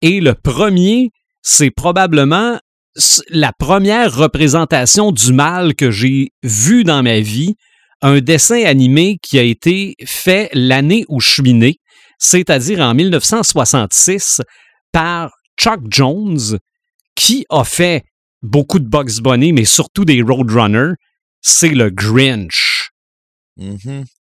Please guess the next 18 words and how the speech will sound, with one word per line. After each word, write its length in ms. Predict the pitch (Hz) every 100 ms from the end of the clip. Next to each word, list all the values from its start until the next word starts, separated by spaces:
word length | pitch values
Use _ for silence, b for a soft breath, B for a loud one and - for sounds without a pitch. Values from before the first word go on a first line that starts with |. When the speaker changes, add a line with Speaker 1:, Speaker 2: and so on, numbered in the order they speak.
| -
Speaker 1:
Le 180 | 113 131
Grinch 680 | 107 113 190 226 208 - - _ 131
en 180 | 127
dessin 520 | 113 139 170 - 208 214 -
animé, 540 | 151 151 139 139 104 _ _ _ _ _ _ _ 107
lorsqu'il 1000 | 110 127 190 220 - - - 160 147 180
a 140 | 196
sa 340 | - - 160 120
fameuse 960 | - - 196 202 220 233 165 113 113
idée 320 | 139 113 143 107 _ _ _ _ _ _ _ _ _ -
et 180 | 175 202
que 140 | 175
son 280 | 139 185 160
sourire 680 | - - 180 160 214 214 -
fait 180 | 165 -
trois, 340 | - 156 156
quatre 260 | - 120 _ -
tours, 600 | 185 214 202 175 131